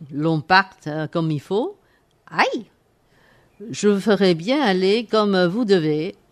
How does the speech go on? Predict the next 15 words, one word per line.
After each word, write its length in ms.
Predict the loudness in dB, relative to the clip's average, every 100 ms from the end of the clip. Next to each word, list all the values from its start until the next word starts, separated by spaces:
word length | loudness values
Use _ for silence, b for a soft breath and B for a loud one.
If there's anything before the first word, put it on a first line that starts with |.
| _ _
Oui, 380 | 2 2 2 -2 _ b b b b
ce 160 | -4 -4
poule-là 600 | 0 2 4 4 2 -2
fait 400 | -4 0 2 2
l'impertinent. 960 | 0 0 0 2 0 0 0 0 -4 -12 b b b b -12
Je 200 | 0 0
vois 280 | 2 0
bien 440 | 0 0 0 0 0
que 500 | 4 4 4 2 0
vous 400 | -2 -2 0 2
ne 120 | 2
me 120 | 2
connaissez 440 | 2 0 0 -2 -6
pas 300 | -2 0 0
encore. 480 | -2 0 0 -2